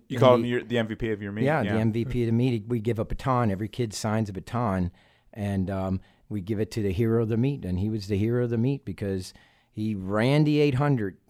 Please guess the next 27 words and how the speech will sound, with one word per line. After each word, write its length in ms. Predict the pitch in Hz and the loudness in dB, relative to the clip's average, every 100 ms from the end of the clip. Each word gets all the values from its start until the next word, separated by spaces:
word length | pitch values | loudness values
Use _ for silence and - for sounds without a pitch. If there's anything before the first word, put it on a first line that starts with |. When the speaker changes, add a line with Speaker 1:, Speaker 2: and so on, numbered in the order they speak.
| - | -10
Speaker 2:
knowing 460 | 117 107 120 123 | -2 2 4 4
that 260 | 110 104 98 - - | 4 0 -2 -10 -10
we 160 | 104 104 | -4 0
needed 300 | 104 117 120 | 2 0 0
those 240 | 127 123 | 0 0
hope 280 | - 139 139 | 2 0 0
points, 520 | - 110 104 - - - | 0 0 0 -4 -12 -12
even 220 | 98 110 | -8 -4
though 160 | 110 113 | -2 -4
it 60 | |
was 160 | 104 90 | -6 -8
a 20 | |
very 320 | 78 107 117 | -4 0 0
slight 340 | 120 - 127 120 | -2 -4 -4 -2
chance 300 | 151 147 127 | -4 -4 -2
that 80 | |
he 60 | 120 | -4
was 100 | 117 | -4
gonna 160 | 123 120 | -4 -2
get 220 | 123 139 | -2 -4
it 100 | 107 | -2
being 200 | 113 110 | -2 0
hurt. 300 | 127 127 - - - - _ - | 0 -4 -6 -20 -20 -20 _ -10
And, 360 | 120 113 107 104 | -4 0 0 0
um, 360 | 104 101 101 - | 0 0 -2 -4
I 120 | 104 | -8
said, 260 | - 107 | -6 -8